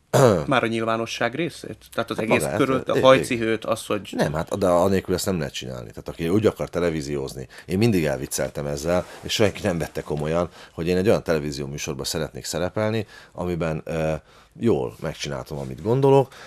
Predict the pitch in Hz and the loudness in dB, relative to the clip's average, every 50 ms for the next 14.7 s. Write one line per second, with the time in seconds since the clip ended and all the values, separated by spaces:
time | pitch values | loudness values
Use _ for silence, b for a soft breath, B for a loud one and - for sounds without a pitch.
0 | B - - 104 98 92 85 80 95 92 - - 80 - 78 69 69 71 78 95 | B -4 0 2 4 4 4 2 2 0 0 -2 -6 -6 -6 -6 -4 -2 0 0
1 | 98 - 113 107 104 98 104 104 104 101 95 - 101 82 69 65 67 67 69 71 | 0 0 0 -2 -2 0 0 -2 -2 -2 -2 -2 -2 -2 -2 -2 -4 -6 -6 -6
2 | 69 69 - - - 64 58 60 - 67 62 - b b b b - - 92 92 | -6 -6 -4 -4 -4 -4 -6 -8 -10 -10 -12 -12 b b b b 2 6 8 10
3 | 104 101 85 78 78 87 90 - - - - 104 87 73 65 60 57 b b b | 10 8 6 4 2 -2 -4 -4 -4 -2 0 0 0 0 0 -4 -8 b b b
4 | b b b b _ - - 107 92 110 - 139 - - 147 147 147 147 151 143 | b b b b _ -10 -6 -4 -2 -2 -2 -2 0 2 2 4 4 4 4 4
5 | 107 80 69 - 71 69 64 60 60 60 65 - - - - 98 98 90 87 85 | 4 2 0 0 -4 -6 -6 -6 -8 -8 -10 -10 -10 -10 -6 -4 0 0 0 0
6 | 85 76 69 67 - - 131 127 139 139 131 139 139 139 - B B B B B | 0 -2 -4 -6 -6 -4 -2 0 2 4 4 4 4 2 0 B B B B B
7 | B B - - 95 92 92 85 - - - 98 110 - - 127 - - 98 92 | B B -6 -2 2 4 4 4 2 0 -2 -4 -2 0 -2 0 2 2 0 0
8 | - - 104 101 92 104 107 107 107 104 147 147 190 156 139 113 98 101 - - | 0 0 -2 0 2 4 4 4 4 4 2 2 4 2 2 0 0 0 -2 -4
9 | 131 - - 131 123 120 117 117 117 127 123 - 135 131 123 113 107 101 101 - | -2 -2 0 0 2 2 2 2 2 2 0 0 0 0 0 0 -4 -4 -6 -6
10 | - - 127 113 107 - - - 302 285 - 120 117 - 123 123 123 98 95 92 | -4 -4 -2 -2 -2 2 6 8 10 10 12 10 10 8 8 6 6 6 6 6
11 | 98 107 107 98 90 107 98 82 - 92 95 92 90 87 80 82 76 - 85 80 | 8 8 8 6 6 2 0 0 0 0 2 4 4 4 2 2 0 -2 -2 -2
12 | 80 80 87 90 87 82 - 85 80 80 76 - 78 71 - - 73 71 78 80 | 0 0 2 2 0 0 0 0 0 0 0 -2 -6 -6 -6 -8 -6 -6 -4 -4
13 | 78 73 73 78 80 - - - 80 73 71 69 69 67 - 71 67 67 69 67 | -2 -2 -2 -2 -2 -2 -2 -2 -2 -4 -4 -4 -6 -8 -6 -8 -8 -6 -6 -6
14 | 67 69 65 65 65 - 71 67 - - 67 65 B | -6 -6 -6 -6 -8 -10 -10 -12 -10 -10 -12 -12 B